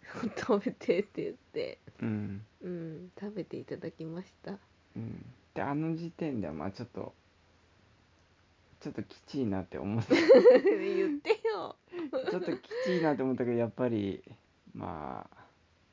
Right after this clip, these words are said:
Speaker 2: まあ、残すのがす-、
Speaker 1: <laughs>
Speaker 2: 嫌だからさ、
Speaker 1: うん。
Speaker 2: なんか、ああいう店行ったら。
Speaker 1: <laughs>
Speaker 2: だから、まあ、「もらうよ」って言って、
Speaker 1: うん。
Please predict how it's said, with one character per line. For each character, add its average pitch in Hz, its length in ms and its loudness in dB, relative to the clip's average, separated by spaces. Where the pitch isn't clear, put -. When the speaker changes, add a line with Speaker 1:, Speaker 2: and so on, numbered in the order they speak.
Speaker 2:
ま 131 60 -4
あ、 131 40 2
残 320 360 4
す 285 140 -2
の 110 200 0
が 87 180 -4
す-、 - 80 -16
Speaker 1:
<laughs> - 220 -20
Speaker 2:
嫌 95 200 -4
だ 85 120 -6
か 73 160 -10
ら - 180 -12
さ、 50 340 -12
Speaker 1:
う - 40 -12
ん。 - 400 -12
Speaker 2:
な 50 120 -10
ん - 120 -14
か、 - 200 -10
あ - 60 -6
あ - 40 -8
い - 60 -10
う - 320 -10
店 107 260 -2
行 202 140 6
っ - 20 10
た - 40 0
ら。 - 60 0
Speaker 1:
<laughs> - 0 -
Speaker 2:
だ - 80 -8
か 107 140 -2
ら、 104 200 -4
ま 104 400 -8
あ、 - 300 -20
「も 95 120 -4
ら 92 160 -4
う 78 80 -6
よ」 69 100 -10
っ - 20 -10
て - 80 -14
言 - 100 -12
っ - 20 -18
て、 - 300 -10
Speaker 1:
う 226 60 -12
ん。 233 200 -16